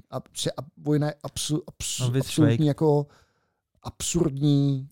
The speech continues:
Speaker 1: absurdní záležitost. Myslím,
Speaker 2: Hmm.
Speaker 1: jako ta, ta vojna, myslím,
Speaker 2: Hmm.
Speaker 1: ten vojenský výcvik.
Speaker 2: Ale jo, tam by mě asi bavilo jedině vlastní ten výcvik, možná,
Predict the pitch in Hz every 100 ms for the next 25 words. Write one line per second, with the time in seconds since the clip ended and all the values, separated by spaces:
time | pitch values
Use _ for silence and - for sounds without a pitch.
0 | _ - - - 135 135 131 131 123 -
1 | - - 123 123 117 113 123 104 - 110
2 | 113 113 123 120 117 117 113 113 123 120
3 | - - - - - - _ _ - 156
4 | 170 151 160 147 151 143 - 139 131 135
5 | 135 127 120 127 131 127 123 120 110 -
6 | 123 123 139 123 107 - 87 101 107 107
7 | 104 92 98